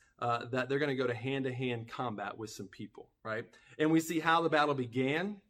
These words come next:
and we see, uh, who led, uh, the enemy forces. And so, uh, either now or later on this week, um,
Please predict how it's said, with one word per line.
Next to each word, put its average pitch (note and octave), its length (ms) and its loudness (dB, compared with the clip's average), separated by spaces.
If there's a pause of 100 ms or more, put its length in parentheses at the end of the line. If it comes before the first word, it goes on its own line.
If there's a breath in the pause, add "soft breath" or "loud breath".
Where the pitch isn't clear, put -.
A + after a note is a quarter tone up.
(120)
and C3 120 -2
we C3 100 0
see, F3+ 380 -2 (240 loud breath)
uh, D3 220 6
who F#3+ 480 0 (180 loud breath)
led, D3+ 540 6 (160)
uh, C3 200 2
the B2+ 220 -2
enemy C3+ 440 -2 (160)
forces. - 920 -4 (260)
And B2 100 -6
so, D3+ 240 4 (100)
uh, C3+ 160 0
either D#3+ 200 6
now D#3 480 4
or D3 100 4
later C#3+ 300 2
on C#3 80 0
this C3 200 -4
week, C3+ 300 -2 (200 soft breath)
um, C3 280 2